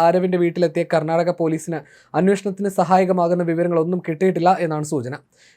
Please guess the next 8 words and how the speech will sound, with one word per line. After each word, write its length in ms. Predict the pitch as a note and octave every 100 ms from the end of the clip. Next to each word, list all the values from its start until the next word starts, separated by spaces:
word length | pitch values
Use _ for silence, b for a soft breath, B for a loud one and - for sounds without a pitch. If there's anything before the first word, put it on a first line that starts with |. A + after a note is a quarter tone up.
| b B3
ക്യാൻസർ 360 | B3 C4+ D4+ C#4+
രോഗിയായ 340 | B3+ A#3 A#3 A3
മുത്തച്ഛൻ 380 | F#3 F3 G3+ G#3+ F#3+
മാത്രമാണ് 440 | F3 F3 F3+ C3 A2+ D#3
ആരവിന്റെ 300 | E3 E3+ D#3+
വീട്ടിലുള്ളത്. 460 | D3+ D3+ C3 A#2+ A#2+ b b b _
പ്രണയപ്പകയോ 640 | G#3 G#3+ B3+ B3+ G#3 G3+ - -
പരസ്പരമുള്ള 580 | F3 F#3 - A3 G#3+ G3